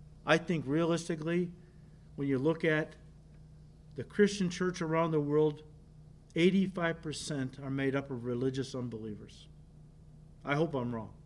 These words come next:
I don't know for sure. I know it's a big percentage, though. And these people, after the rapture, are going to be a, come a part of the one world religious system that the Antichrist will,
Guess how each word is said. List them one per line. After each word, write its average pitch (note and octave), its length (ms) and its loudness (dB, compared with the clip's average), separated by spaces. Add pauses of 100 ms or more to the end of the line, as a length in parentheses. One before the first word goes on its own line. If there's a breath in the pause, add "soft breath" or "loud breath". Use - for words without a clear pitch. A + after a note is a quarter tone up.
(160)
I A#2+ 80 -4
don't A#2+ 220 -4
know A#2+ 120 -6
for A2+ 140 -16
sure. - 280 -10 (640 loud breath)
I C#3 100 -2
know C#3 160 4
it's - 140 -2
a - 20 -6
big A#2 200 -4
percentage, G#2+ 460 -8
though. - 140 -16 (1400 loud breath)
And A#2+ 140 -4
these F3+ 220 2
people, F3+ 480 2
after D#3+ 260 2
the E3 120 0
rapture, D#3+ 500 2
are D3 80 6
going D#3 300 0
to D3+ 60 0
be D3 140 2
a, C#3+ 80 2
come D#3+ 380 -6 (180)
a - 80 -12
part F3 340 0
of C#3+ 80 0
the C#3 100 4
one D#3 380 0
world D#3+ 260 0
religious D3 440 0
system - 300 -4 (1500 loud breath)
that C3 140 -8
the C#3 140 0
Antichrist D#3 760 0
will, C#3+ 460 2